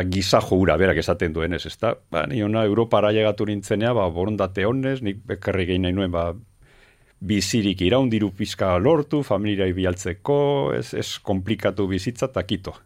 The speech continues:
eh? Eta horrela hasi zan, bueno, pikareska pizka batekin, ez? Igarle plantak eginez, ba, dirua irabazteko,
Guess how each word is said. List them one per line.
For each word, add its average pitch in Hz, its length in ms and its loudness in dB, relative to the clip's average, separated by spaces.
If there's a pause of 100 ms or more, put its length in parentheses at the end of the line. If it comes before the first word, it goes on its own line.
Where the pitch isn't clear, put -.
eh? - 180 -2 (320)
Eta - 100 2
horrela 107 240 6
hasi 78 120 -4
zan, 123 240 2
bueno, 95 180 0
pikareska 87 480 0
pizka - 240 -4
batekin, 110 440 0
ez? 117 140 -4
Igarle 90 540 2
plantak 95 500 0
eginez, 110 460 0
ba, 85 260 0
dirua 90 540 2 (800)
irabazteko, 87 680 0